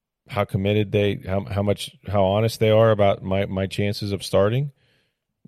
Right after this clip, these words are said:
because I'm co-, I'm coming after it, man. Kyle Trask will be on notice. Like, "Dude, you win this job, you, you're gonna have to beat me out, and I'm,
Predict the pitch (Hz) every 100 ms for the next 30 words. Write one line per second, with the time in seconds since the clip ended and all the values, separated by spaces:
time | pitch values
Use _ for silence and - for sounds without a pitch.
0 | 101 85 98 107 101 123 - - - 113
1 | - 127 127 151 - 76 - 82 87 -
2 | 104 104 - 113 110 107 113 110 110 127
3 | 98 92 82 _ - 110 98 120 135 139
4 | 139 - 95 95 92 - 107 98 107 107
5 | 117 104 104 92 101 98 101 101 104 -
6 | 85 92 98